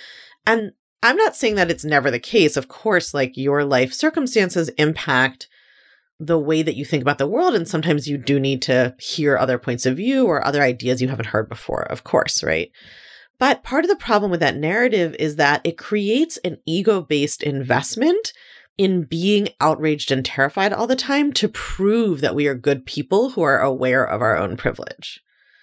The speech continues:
And that's fucking counterproductive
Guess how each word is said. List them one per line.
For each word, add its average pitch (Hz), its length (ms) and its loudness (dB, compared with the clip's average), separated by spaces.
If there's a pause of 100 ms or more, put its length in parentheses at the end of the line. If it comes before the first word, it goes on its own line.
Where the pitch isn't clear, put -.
(920)
And 190 200 0
that's 208 300 0
fucking 262 340 0
counterproductive 190 920 -2